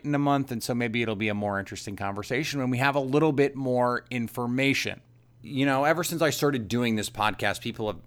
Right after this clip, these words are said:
asked me for advice on gambling and on the Packers and what's the latest and what's going on. And in a lot of cases, it's been so that they can put money down on the game.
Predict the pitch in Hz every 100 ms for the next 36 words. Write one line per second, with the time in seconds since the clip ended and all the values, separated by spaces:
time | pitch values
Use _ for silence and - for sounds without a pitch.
0 | - - 113 - - 117 110 - 104 104
1 | 104 85 101 123 - - - 113 107 113
2 | 113 117 113 98 95 - 131 127 - 117
3 | 110 104 95 123 147 - 117 120 120 113
4 | - 101 113 135 - 117 113 110 110 107
5 | - - - - - - 143 143 143 147
6 | 147 147 156 208 - 147 151 147 143 113
7 | 107 160 165 143 - 143 143 143 160 151
8 | 147 151 143 156 156 139 139 139 135 131
9 | 120 110 - -